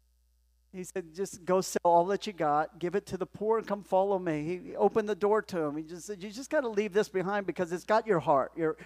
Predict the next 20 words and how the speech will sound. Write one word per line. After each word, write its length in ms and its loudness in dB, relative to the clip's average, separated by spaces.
it's 220 -10
wrapped 420 2
around 320 0
your 160 2
heart, 500 4
and 220 -4
it's 160 -4
gonna 180 -2
keep 340 -8
you 300 -2
from 100 -8
following 500 0
me. 200 -20
So 200 -10
just, 300 -16
just 220 -14
sell 180 -2
that 260 -2
and 100 -18
come. 280 -8